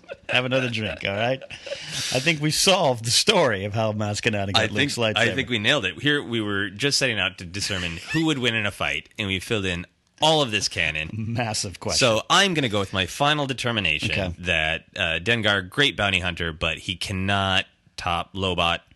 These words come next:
Speaker 2: on his home turf.
Speaker 1: I'm gonna agree.
Speaker 2: I think anywhere else,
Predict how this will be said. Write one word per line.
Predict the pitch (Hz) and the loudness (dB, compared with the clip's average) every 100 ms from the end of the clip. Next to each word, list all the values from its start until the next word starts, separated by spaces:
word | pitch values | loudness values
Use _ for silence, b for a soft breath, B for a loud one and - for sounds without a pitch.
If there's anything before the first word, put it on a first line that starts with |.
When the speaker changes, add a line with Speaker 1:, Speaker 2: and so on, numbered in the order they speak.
| - | -6
Speaker 2:
on | 90 | -4
his | 82 - | -4 -6
home | 82 | -8
turf. | - 64 - - _ - B B B B B _ | -8 -12 -14 -20 _ -10 B B B B B _
Speaker 1:
I'm | 123 131 | 2 6
gonna | 147 | 6
agree. | 143 135 160 170 - _ _ _ - - | 6 4 4 2 -10 _ _ _ -20 -4
Speaker 2:
I | 90 | -2
think | - 85 82 - _ - | 0 0 -2 -10 _ 0
anywhere | 113 107 110 | 2 4 4
else, | 90 82 - - | 4 2 0 0